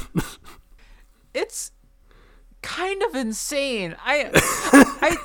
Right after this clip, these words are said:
Speaker 2: I don't, this is such a, like, a specific thing for Rick Riordan to have done that, like, triggers all of my buttons where I'm like, "Why?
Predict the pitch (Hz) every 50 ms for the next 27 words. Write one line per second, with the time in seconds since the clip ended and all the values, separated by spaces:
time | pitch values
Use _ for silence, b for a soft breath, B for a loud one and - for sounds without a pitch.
0 | - - 269 302 339 370 339 294 262 269 294 320 311 - 349 311 - - 349 339
1 | - - 330 294 240 220 262 262 247 247 240 233 - - - - 208 202 - -
2 | - - - 294 285 - - - 311 285 285 - 320 320 - - - - 262 240
3 | 226 233 247 277 285 - - 240 214 202 220 240 233 - 220 208 180 185 208 220
4 | 220 214 214 220 226 254 247 220 208 190 185 - 196 165 175 190 208 208 214 196
5 | 175 202 185 160 190 208 185 - - - - 220 226 220 247 240 220 - 185 156
6 | 170 185 208 214 208 185 208 208 196 190 160 - 180 170 180 180 226 247 254 277
7 | 277 240 240 208 196 190 196 196 196 202 208 202 196 202 - - 208 196 220 226
8 | 220 214 208